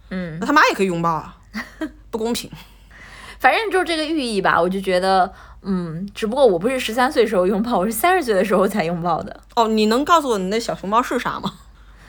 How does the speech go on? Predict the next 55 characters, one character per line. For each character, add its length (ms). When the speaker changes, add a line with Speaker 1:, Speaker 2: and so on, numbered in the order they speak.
Speaker 1:
呃， 160
这 260
个 380
节 160
目 100
里 100
不 120
说 200
了 80
吧？ 220
Speaker 2:
啊， 180
OK。 160
Speaker 1:
啊， 260
我 80
们 100
可 80
以 80
说 240
一 80
点， 240
就 140
是 60
说， 100
Speaker 2:
嗯。 80
Speaker 1:
当 160
我 100
决 120
定 140
自 100
己 80
搬 260
出 120
来 200
啊， 140
当 160
我 80
决 120
定 160
不 120
再 280
跟 240
父 140
母 380
生 200
活 140
在 140
一 100
起 180
啊， 300
就 140
是 300
那 180
个 80
时 220
候， 520